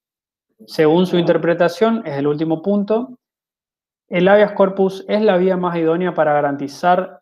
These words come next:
el derecho del afectado o cuál sería la vía que corresponde.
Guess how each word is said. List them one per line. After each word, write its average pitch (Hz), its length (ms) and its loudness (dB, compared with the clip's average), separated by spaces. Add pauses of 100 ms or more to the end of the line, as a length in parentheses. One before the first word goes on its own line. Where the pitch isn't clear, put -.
el 147 160 -4
derecho 147 340 -4
del 156 100 0
afectado 180 540 0
o 151 280 -2
cuál 185 200 2
sería 165 300 -2
la 156 120 0
vía 151 240 0
que 147 120 -4
corresponde. 135 680 -6